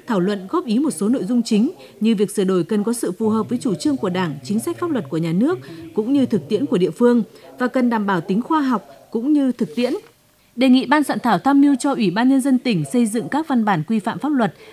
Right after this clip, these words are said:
tạo cơ chế nhằm tăng cường hiệu quả, hiệu lực quản lý nhà nước để thực hiện tốt quy định, quyết định về công tác bảo vệ môi trường trong thời gian tới. Các ý kiến đóng góp tiếp tục được tổng hợp về Sở Tài nguyên và Môi trường, cơ quan chủ trì soạn thảo văn bản, từ đó tham mưu với Ủy ban Nhân dân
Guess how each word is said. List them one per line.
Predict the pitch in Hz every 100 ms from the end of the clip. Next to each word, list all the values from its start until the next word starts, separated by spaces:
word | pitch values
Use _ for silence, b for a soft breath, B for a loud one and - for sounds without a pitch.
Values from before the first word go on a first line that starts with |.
| -
tạo | 247
cơ | 220 302
chế | - 214
nhằm | 254 311 220
tăng | 185 269
cường | 254 190
hiệu | 196
quả, | - 190
hiệu | 175
lực | 185 208 -
quản | 180
lý | 170
nhà | 240 226
nước | 226 359 -
để | 185
thực | 165 180
hiện | 190
tốt | 180 349 359
quy | 233
định, | 214 - -
quyết | 320
định | 254 - 170
về | 185
công | 214
tác | 214 311
bảo | 175
vệ | 151 165
môi | 196
trường | 190 202 175
trong | 160 196
thời | 196
gian | 165 202 196
tới. | 190 202 320 B B B B -
Các | 285
ý | 240
kiến | 202 214
đóng | 196 208
góp | 330
tiếp | - 359
tục | 254
được | 196 180
tổng | 214 170
hợp | 202 196
về | 208
Sở | 190 220
Tài | 180 196
nguyên | 208 269 254
và | 196
Môi | 220
trường, | 240 233 196 160
cơ | 240
quan | 240 233
chủ | 220 190
trì | - 208
soạn | 170 - 185
thảo | 170
văn | 196 220
bản, | 220 156 B B B
từ | 262
đó | 226 202
tham | 262 302 277
mưu | 277
với | 208 190
Ủy | 254 262
ban | - 220
Nhân | 240 233
dân | 240